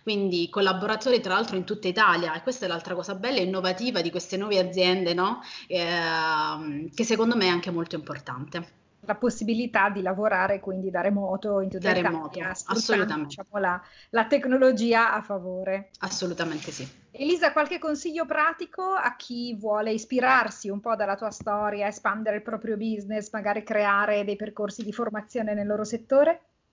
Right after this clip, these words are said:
Speaker 1: Ma guarda, anche qui la mia risposta è molto semplice in realtà, perché, mm, ti, ti, ti rispondo in base a quello che è stata la mia esperienza naturalmente, e quindi il consiglio che darei ad un imprenditore, ad un mio collega, è quello proprio di continuare a formarsi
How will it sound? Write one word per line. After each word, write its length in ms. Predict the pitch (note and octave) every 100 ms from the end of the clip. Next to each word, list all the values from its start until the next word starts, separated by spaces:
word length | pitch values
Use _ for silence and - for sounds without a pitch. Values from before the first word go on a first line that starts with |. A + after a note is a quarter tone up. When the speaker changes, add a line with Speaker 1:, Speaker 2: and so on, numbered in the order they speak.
| - - - - -
Speaker 1:
Ma 160 | C#4 C4
guarda, 280 | C4+ G3+
anche 240 | A#3+ B3+ C#4+
qui 280 | F4+ F#4 -
la 140 | G#3+
mia 100 | A3+
risposta 420 | A#3 A#3+ F4+ - G3+
è 40 |
molto 320 | G3+ G#3 G#3
semplice 560 | F#3+ F3 F3 - F3 F3+
in 60 |
realtà, 460 | E3 E3+ F3+ E3 E3+
perché, 880 | F#3 F#3 - G#3 G3+ G3 G3 F#3 F#3
mm, 1080 | F#3+ F#3 F#3 F3+ F#3 F3 E3+ E3+ E3 E3 E3 - - A3+
ti, 160 | B3+ B3
ti, 240 | A#3+ A#3+
ti 140 | B3+
rispondo 400 | C4 B3+ C4+ D4
in 80 | A#3
base 160 | F#3 G#3
a 60 |
quello 180 | G3+ G#3
che 80 | F#3
è 20 |
stata 240 | - F#3+ F#3+
la 100 | A3
mia 200 | A#3+ G#3
esperienza 580 | - F#3+ F3+ E3 -
naturalmente, 880 | F3 D#3 F#3+ G#3+ G3+ E3 F3 F3 A3+ A3+ - - -
e 520 | G#3 G3+ G3+ G3 G3+
quindi 200 | D4 B3
il 40 | -
consiglio 500 | G#3+ G3 D4 C#4 A#3
che 120 | G#3
darei 500 | G3 G3+ F#3 E3+ E3
ad 200 | D3+ D#3+
un 140 | E3+ G#3+
imprenditore, 640 | F#3+ F3+ F#3 F#3 F#3+ F3+
ad 80 | D#3
un 80 | E3+
mio 140 | F3
collega, 460 | F3+ A#3+ A#3 A#3 A3+
è 60 | G#3+
quello 180 | G#3+
proprio 220 | G#3+ A#3 G#3
di 120 | A#3+
continuare 720 | C4 B3+ B3 A#3+ A#3 G3+ E3+
a 40 | E3+
formarsi 880 | - G3+ F#3+ G3+ A#3 B3+ - D4